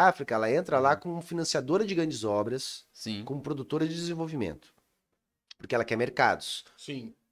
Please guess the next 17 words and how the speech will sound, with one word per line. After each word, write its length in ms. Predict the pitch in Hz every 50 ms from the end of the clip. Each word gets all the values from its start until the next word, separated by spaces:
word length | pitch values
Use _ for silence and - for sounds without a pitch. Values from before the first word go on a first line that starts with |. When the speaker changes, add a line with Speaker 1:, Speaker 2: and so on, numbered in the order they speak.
| _ _ -
Speaker 1:
Ela 160 | 92 92 92
quer 200 | - - 117 117
a 60 | 117
competi-, 440 | 117 - 180 170 185 165 - 214 190 139
a 220 | 127 123 117 120
competitividade 600 | - 175 196 202 220 180 - 175 156 156 147 143
dos 80 | 139 -
seus 160 | - 165 156
produtos 420 | - 190 214 190 185 196 220 214 220
entrando 320 | 226 220 - 185 175 170
nesses 200 | 175 165 - -
mercados. 640 | 180 202 202 - 190 151 110 92 85 - - - - - - - - - - - - - -
É 80 | 180 196
diferente 380 | 190 - - 185 185 214 202
dos 120 | 180 180 160
Estados 240 | - 170 151 127 113
Unidos. 280 | 107 90 78 - -